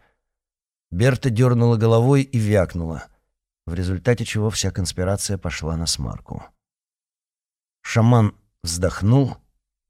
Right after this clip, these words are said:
и лязгнул замком, открывая дверь. «Бля, малой, у тебя пробки, что ли, выбило?»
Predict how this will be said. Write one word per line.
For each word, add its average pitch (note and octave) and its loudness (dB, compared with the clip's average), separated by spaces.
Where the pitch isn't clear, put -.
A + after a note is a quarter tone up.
и F#2+ 0
лязгнул F2+ 2
замком, E2 -2
открывая D2+ -6
дверь. C2+ -10
«Бля, C3+ 4
малой, A#2+ 4
у - 0
тебя B2 0
пробки, E3+ 2
что G#2+ -4
ли, F2+ 0
выбило?» C#2 -8